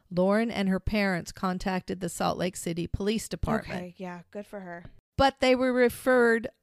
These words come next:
Speaker 1: back to the campus police.
Speaker 2: What?
Speaker 1: Because this was all happening on campus and they had jurisdiction.
Speaker 2: Well, shoot, that's true, but they're not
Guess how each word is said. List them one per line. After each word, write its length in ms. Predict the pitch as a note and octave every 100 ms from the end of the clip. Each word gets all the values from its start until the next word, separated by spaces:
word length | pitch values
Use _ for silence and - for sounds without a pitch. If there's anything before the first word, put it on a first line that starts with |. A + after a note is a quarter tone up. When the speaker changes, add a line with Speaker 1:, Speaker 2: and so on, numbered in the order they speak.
| -
Speaker 1:
back 420 | D#3+ E3 G#3 -
to 120 | C#4+
the 120 | B3 C#4
campus 500 | - D4 F4 F#4 -
police. 800 | - A#3+ G3 - F3 - - _ -
Speaker 2:
What? 520 | A#3+ E4+ - - - _ -
Speaker 1:
Because 320 | B3 - B3
this 220 | B3 A#3+
was 120 | C4+
all 220 | B3 A3+ A3+
happening 540 | G3 G3 G#3+ A3+ A#3+
on 300 | F3+ F#3+ A3+
campus 520 | - D#4 E4 A#3+ F3+
and 180 | E3 E3
they 180 | D#3+ E3+
had 180 | G3+ F#3+
jurisdiction. 960 | G#3 A3+ - - D4+ - - - D#3+
Speaker 2:
Well, 300 | A#3 A3+ A3 G#3
shoot, 400 | - B3+ C4 C4
that's 260 | A#3 -
true, 460 | - - D4+ G4 F4
but 220 | A#3+ A#3+
they're 160 | D#4+ G4+
not 200 | A#4